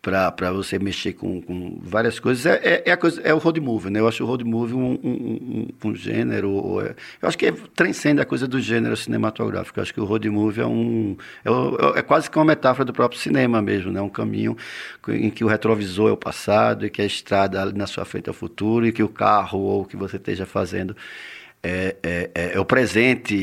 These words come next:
Então, eu acho que é, é a própria essência do cinema é um road movie. Eu acho que é um, um, e é, as coisas vão acontecendo e, e de uma maneira natural, nada muito forçado, né?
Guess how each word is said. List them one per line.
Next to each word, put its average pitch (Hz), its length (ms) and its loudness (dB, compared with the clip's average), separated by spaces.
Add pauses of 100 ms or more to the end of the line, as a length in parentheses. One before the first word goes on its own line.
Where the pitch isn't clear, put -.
Então, 90 240 -2
eu 120 80 6
acho 120 140 0
que 139 60 2
é, 127 200 6
é 151 40 2
a - 40 0
própria 147 260 2
essência 151 300 2
do 131 80 -2
cinema 123 380 4
é 135 40 4
um 139 120 2
road 139 220 4
movie. 135 280 6
Eu 127 40 8
acho - 120 0
que - 80 2
é - 20 6
um, 143 280 4
um, - 120 -4
e 131 160 2
é, 139 140 6
as 131 100 2
coisas 131 160 -2
vão 135 120 2
acontecendo 135 840 0
e, 117 320 -2 (840)
e 110 220 2
de 117 100 0
uma 135 60 2
maneira 127 300 2
natural, 131 460 4
nada 110 280 0
muito 117 380 0 (300)
forçado, 101 580 0
né? 92 80 -8